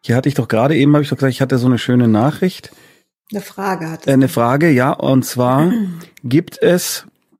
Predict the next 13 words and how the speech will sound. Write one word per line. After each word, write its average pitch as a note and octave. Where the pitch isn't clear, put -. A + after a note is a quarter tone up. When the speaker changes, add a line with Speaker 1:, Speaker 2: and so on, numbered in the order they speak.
Speaker 1:
einen C3
Namen C#3+
dafür, C3
wenn C3
einen B2
Rechtschreibfehler A#2
wahnsinnig B2+
stören? -
Fangen B2+
wir G#2
mal F#2
einfach -
an. F#2+